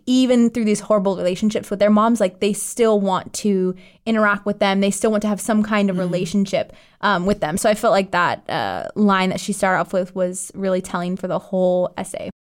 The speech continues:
Speaker 1: So, like she talked about in the, um, intro of the book, um, basically she thought that this was an essay about her stepfather, but really it's an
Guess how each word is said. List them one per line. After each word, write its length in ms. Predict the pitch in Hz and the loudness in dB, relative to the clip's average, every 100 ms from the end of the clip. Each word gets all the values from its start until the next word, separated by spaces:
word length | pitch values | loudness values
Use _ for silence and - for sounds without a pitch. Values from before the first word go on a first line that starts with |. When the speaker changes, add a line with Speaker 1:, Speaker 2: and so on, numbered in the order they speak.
| _ _ _ | _ _ _
Speaker 1:
So, 480 | - 254 240 175 185 | 0 2 2 2 0
like 340 | 226 240 262 | 0 0 -2
she 160 | - 320 | -8 -4
talked 300 | 285 214 220 | -2 -2 0
about 280 | 202 196 175 | 0 0 0
in 320 | 190 196 196 | -2 0 0
the, 640 | 190 175 165 160 110 76 - | 0 -2 -2 -4 -4 -6 -8
um, 560 | - 98 76 73 117 - _ | -8 -8 -10 -12 -12 -14 _
intro 360 | 208 208 208 196 | -4 -4 0 -2
of 100 | 185 | -2
the 100 | 196 | -6
book, 460 | - 156 208 - - _ _ _ | -6 -8 -8 -12 -20 _ _ _
um, 540 | - 214 196 185 180 - _ _ - | -2 0 0 -2 -6 -12 _ _ -6
basically 480 | 254 302 320 277 | -4 -4 -6 -6
she 260 | 262 - 247 | -8 -8 -6
thought 260 | 220 214 202 | -2 -2 -4
that 120 | 202 | -4
this 180 | 196 202 | -4 -4
was 120 | 196 | -4
an 80 | 196 | -4
essay 380 | 156 185 190 175 | -6 -4 -4 -4
about 580 | 175 165 131 127 - - | -4 -4 -2 -2 -4 -8
her 100 | 190 | -10
stepfather, 960 | - - 294 - - 120 123 113 220 - _ _ _ _ | -6 -2 -2 -2 -2 -2 -4 -6 -10 -14 _ _ _ _
but 100 | 202 | -8
really 680 | 202 214 302 349 277 220 180 | -6 -2 -2 0 0 0 0
it's 160 | 202 233 | -2 -2
an 160 | 214 | -6